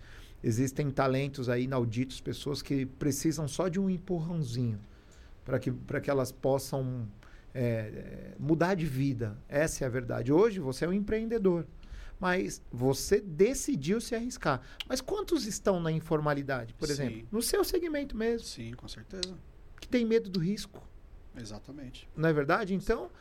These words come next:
Speaker 1: quando você não coloca a cara pra bater, você nunca vai saber se doeu ou não. E lá na frente você vai falar assim, "Pô, nem, nem foi tão difícil."
Speaker 2: Ah, e hoje
Speaker 1: É.
Speaker 2: a gente já, a,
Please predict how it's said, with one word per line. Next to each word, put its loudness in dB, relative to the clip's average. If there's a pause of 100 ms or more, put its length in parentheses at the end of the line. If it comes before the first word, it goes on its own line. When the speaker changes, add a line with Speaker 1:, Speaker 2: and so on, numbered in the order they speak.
(160)
Speaker 1:
quando 4
você 0
não 2
coloca 2
a -4
cara -4
pra -6
bater, -2
você -6
nunca -4
vai -2
saber -4
se -8
doeu 2
ou -2
não. -2 (100)
E 0
lá 4
na -4
frente -6
você 0
vai 0
falar 0
assim, 0 (800)
"Pô, 0
nem, -4 (400)
nem 0
foi -4
tão -2
difícil." -10 (380)
Speaker 2:
Ah, -2
e 0
hoje -2
Speaker 1:
É. -6
Speaker 2:
a -6
gente -2
já, -2
a, -4